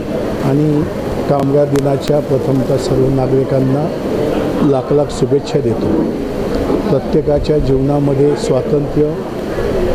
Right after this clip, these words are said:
आणि संघर्ष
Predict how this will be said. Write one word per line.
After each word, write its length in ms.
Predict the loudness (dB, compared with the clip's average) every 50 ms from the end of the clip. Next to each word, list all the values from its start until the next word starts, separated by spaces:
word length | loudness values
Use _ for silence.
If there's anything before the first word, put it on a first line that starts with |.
| 0
आणि 420 | 0 0 0 2 2 2 2 2 0 0 -2 -4 -2 -2 -2 -2 -2 -2 -2 -2 0 0 0 0 2 0 0 0 0 -2 -2 -2 -2 -2
संघर्ष 800 | -2 -2 0 0 2 2 2 2 4 4 4 2 2 2 2 2